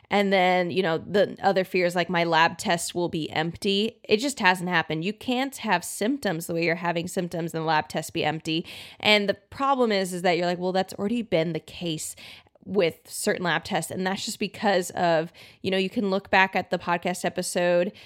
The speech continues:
um, why my doctors say my lab look, my labs look normal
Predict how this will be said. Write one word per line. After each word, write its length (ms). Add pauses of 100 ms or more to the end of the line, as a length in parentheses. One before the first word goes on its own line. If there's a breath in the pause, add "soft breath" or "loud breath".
(180 loud breath)
um, 560 (580)
why 420
my 160
doctors 320
say 260
my 140
lab 240
look, 280
my 160
labs 280
look 120
normal 400